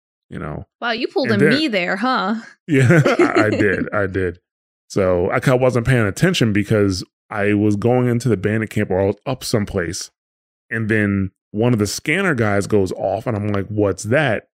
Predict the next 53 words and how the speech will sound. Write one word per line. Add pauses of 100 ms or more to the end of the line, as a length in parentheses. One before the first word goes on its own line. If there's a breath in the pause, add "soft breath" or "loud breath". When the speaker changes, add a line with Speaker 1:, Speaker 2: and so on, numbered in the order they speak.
Speaker 1:
And
I'm,
like,
paying
attention
to
him,
and
then
somebody
else
saw
me, (380)
and
the,
uh,
it,
it
alerted
the
fir-,
the
whole
first
part
of
the
camp.
So.
Speaker 2:
Oh,
see,
I
went
from
the
south
entrance, (140)
which
is
an
actual
entrance.
Did
you
just
go
over
top? (640)
Speaker 1:
I
just
went
over
top,